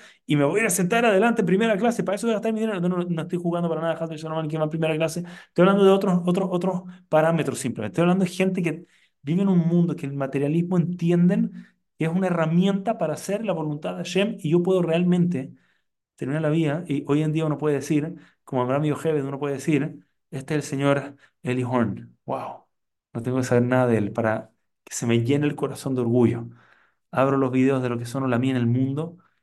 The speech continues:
wow, eso, eso hiciste tú, eso hizo, hizo la familia Wolfson. Eso es a, a largo plazo.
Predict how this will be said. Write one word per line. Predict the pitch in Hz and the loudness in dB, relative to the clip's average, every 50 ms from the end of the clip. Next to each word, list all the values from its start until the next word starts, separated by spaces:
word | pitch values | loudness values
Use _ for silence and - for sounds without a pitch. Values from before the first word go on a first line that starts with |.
| _ _ _ _ _ _ _ _ _ _ _ _ _ _ | _ _ _ _ _ _ _ _ _ _ _ _ _ _
wow, | - - - - - - - - _ _ _ _ _ _ _ _ _ | -14 -12 -10 -10 -10 -10 -12 -16 _ _ _ _ _ _ _ _ _
eso, | - - - - 175 - | -20 -20 -18 -18 -16 -14
eso | - 135 - 156 | -14 -10 -10 -10
hiciste | 131 - 139 - - 120 | -8 -8 -10 -8 -6 -8
tú, | 113 - - - - 151 - _ | -6 -6 -8 -8 -10 -12 -16 _
eso | - - 123 - | -12 -12 -8 -8
hizo, | 147 - - 143 143 | -8 -6 -2 -2 -4
hizo | 143 - 135 - - | -2 -4 -6 -4 -4
la | 143 131 | -4 -4
familia | - 135 131 139 143 139 135 | -2 0 2 4 4 4 4
Wolfson. | 120 120 151 160 151 - - 170 165 170 175 - - - _ _ _ _ _ _ _ _ _ _ _ _ _ _ _ _ _ _ _ _ _ _ _ _ | 4 2 2 0 -2 -4 -4 -2 -4 -4 -6 -10 -18 -20 _ _ _ _ _ _ _ _ _ _ _ _ _ _ _ _ _ _ _ _ _ _ _ _
Eso | - - 151 - - 165 156 | -6 -6 -6 -2 0 0 0
es | 147 135 | 0 -2
a, | - - - - - 143 - - | -4 -8 -12 -8 -8 -8 -6 -2
a | - 135 | 0 2
largo | 131 139 151 156 160 156 156 151 | 4 4 6 4 4 4 2 0
plazo. | 160 156 147 - - - - - | 0 -2 -4 -6 -10 -14 -18 -20